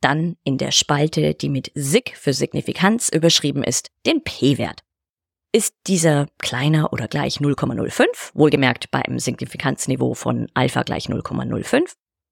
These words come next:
dann liegt ein signifikanter Mittelwertsunterschied vor.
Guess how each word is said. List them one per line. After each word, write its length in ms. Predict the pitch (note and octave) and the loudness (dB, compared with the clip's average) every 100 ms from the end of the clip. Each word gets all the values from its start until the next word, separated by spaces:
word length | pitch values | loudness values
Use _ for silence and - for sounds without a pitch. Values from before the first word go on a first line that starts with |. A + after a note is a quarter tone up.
| _ | _
dann 280 | - G3 A#3 - | 2 4 4 2
liegt 300 | E3 E3+ - _ | 2 2 -2 _
ein 180 | - E3 | -2 -2
signifikanter 840 | C#3+ D3+ F3+ D3+ - - C3+ C3 C#3+ | 0 -2 0 0 -2 -4 -6 -4 -4
Mittelwertsunterschied 1160 | C#3 C#3+ E3+ D3 C#3 - C3 A#2+ C3+ - D#3 | -2 0 0 0 -2 -4 -6 -4 -2 -2 -4
vor. 340 | - - A2+ | -8 0 0